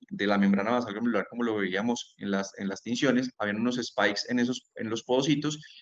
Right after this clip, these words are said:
y la inmunofluorescencia directa, pues, era para I G A, I G M y C uno Q negativas,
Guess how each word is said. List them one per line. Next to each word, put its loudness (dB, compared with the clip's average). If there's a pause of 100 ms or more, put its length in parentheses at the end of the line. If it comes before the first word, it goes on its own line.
y 4
la 10
inmunofluorescencia 6
directa, 4
pues, -2
era 2 (220)
para 2
I 0
G 2
A, 6
I -6
G 4
M 4
y 2
C -4
uno -2
Q -6
negativas, 4